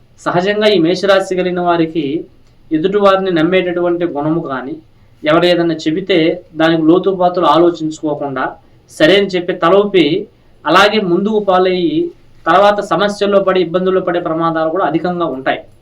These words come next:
ఏది ఇలా మనస్తత్వం కలిగిన వారికి, వీళ్ళకి ఎదుటివారి నుంచి ఆపదలో పడకుండా వీరి చేతి గుండా ఆపద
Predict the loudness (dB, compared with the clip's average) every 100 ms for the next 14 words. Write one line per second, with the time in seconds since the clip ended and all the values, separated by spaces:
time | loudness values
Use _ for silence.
0 | _ _ -2 0 2 2 0 -4 -4 -4
1 | -2 -2 -2 -2 -2 -4 -8 _ _ _
2 | _ _ _ _ -6 2 4 4 2 2
3 | 2 -2 -6 -16 _ _ _ -2 -2 0
4 | 0 4 4 2 -2 -2 0 2 2 2
5 | 2 2 2 0 0 0 0 0 -2 0
6 | 0 2 2 2 4 2